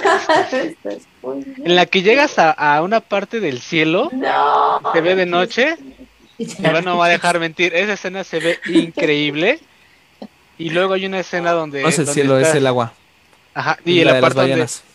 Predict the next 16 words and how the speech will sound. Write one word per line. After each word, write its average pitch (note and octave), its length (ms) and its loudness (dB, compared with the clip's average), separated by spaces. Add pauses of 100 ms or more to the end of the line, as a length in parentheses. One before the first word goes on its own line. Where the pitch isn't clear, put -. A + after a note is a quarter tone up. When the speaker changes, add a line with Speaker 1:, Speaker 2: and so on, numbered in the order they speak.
(380)
Speaker 2:
ajá, C#3 340 -4
y E3+ 140 -2
una F#3 140 0
parte E3+ 340 -4
donde D3+ 180 -4
vas C#3+ 160 -4
justo E3+ 300 -6
a D3 80 0
otra E3 400 -4
agua, G3 340 -6 (120)
ya D3 100 -2
en, D3+ 140 -6
en, C#3 240 -10
como B2+ 200 -6
estás - 160 -12
con D3 160 -4